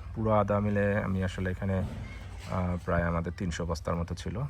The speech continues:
দেখি কতটুকু আদা পাই, যদিও বা দেশি, তো ফলন কম হবে,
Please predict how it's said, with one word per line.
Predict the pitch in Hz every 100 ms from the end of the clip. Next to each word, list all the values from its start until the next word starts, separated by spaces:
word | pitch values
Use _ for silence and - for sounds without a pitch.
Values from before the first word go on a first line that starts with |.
| -
দেখি | 92 87 107
কতটুকু | - - - 87
আদা | 85
পাই, | - - 80 - -
যদিও | 90 90 104
বা | 120
দেশি, | 117 110 - 131 - - - - - -
তো | - 95 90 -
ফলন | 98 95
কম | 95 92
হবে, | 90 92 104